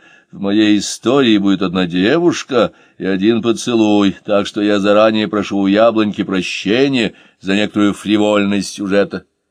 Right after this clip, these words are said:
«Рассказывайте, телохранитель», — рассмеялась мягким всепрощающим смехом Яблонька. «Я не такая наивная, чтобы не знать, что некоторые девушки целуются».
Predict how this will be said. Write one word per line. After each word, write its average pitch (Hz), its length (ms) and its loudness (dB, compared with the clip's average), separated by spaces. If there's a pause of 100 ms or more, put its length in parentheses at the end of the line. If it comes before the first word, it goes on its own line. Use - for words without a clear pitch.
(400)
«Рассказывайте, 208 1120 -2
телохранитель», — 110 880 -6 (480)
рассмеялась 98 720 -2
мягким 98 540 -6
всепрощающим 92 840 -6
смехом 98 440 -6
Яблонька. 95 680 -2 (360)
«Я 123 340 0
не 131 180 -4
такая 131 600 -2
наивная, 127 640 0
чтобы 98 240 -6
не 98 140 -2
знать, 98 420 -2 (160)
что - 240 -6
некоторые 95 420 0
девушки 107 500 -4
целуются». 95 800 -6